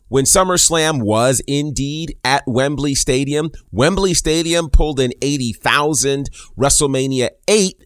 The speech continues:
that year, which was about four months prior, pulled in sixty-two thousand. So there's that. And then there was just a couple of years ago, twenty twenty-one, when SummerSlam was in Las Vegas at Allegiant Stadium.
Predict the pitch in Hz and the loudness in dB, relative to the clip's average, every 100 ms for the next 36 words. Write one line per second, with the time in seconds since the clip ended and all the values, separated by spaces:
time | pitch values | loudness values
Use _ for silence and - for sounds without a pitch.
0 | - 95 120 107 107 107 101 117 110 104 | -8 -2 0 0 -2 -2 0 0 0 -2
1 | - 107 101 - 101 98 - 127 113 110 | 0 0 0 -2 -2 -4 0 2 2 0
2 | 98 - 165 135 117 123 - - - - | 2 4 4 4 2 -2 -6 -18 2 6
3 | 151 147 156 156 - 180 170 - 185 - | 6 4 0 0 0 0 -2 -4 -6 0
4 | - 269 269 - 95 78 80 - - - | 2 4 2 2 0 -2 -6 -8 -10 -6
5 | - 127 156 190 139 127 107 - - - | -2 0 2 2 2 0 -2 -4 -10 -20
6 | - - - 175 185 180 143 202 190 180 | -20 -20 -2 2 2 2 2 2 4 2
7 | 185 147 170 165 156 156 160 131 156 165 | 0 0 2 2 4 4 2 0 0 2
8 | - 175 175 175 156 175 226 123 92 78 | 0 0 0 -2 0 0 2 0 -2 0
9 | - 180 196 156 - 127 107 92 139 156 | 2 2 0 -4 -4 -2 -2 -2 0 0
10 | 160 - - - 101 143 143 143 147 - | -4 -12 -20 -12 -2 2 4 2 2 2
11 | 175 175 170 - 151 151 143 123 127 131 | 2 0 0 0 0 0 0 0 2 0
12 | - 127 127 120 110 107 - 110 123 143 | -4 -6 -4 -4 -2 -2 -4 -2 -2 0
13 | 170 - 120 - 104 98 123 131 117 - | -2 -2 -4 -4 -6 -4 -6 -4 -4 -2
14 | - 127 143 165 185 | -2 0 0 -2 -2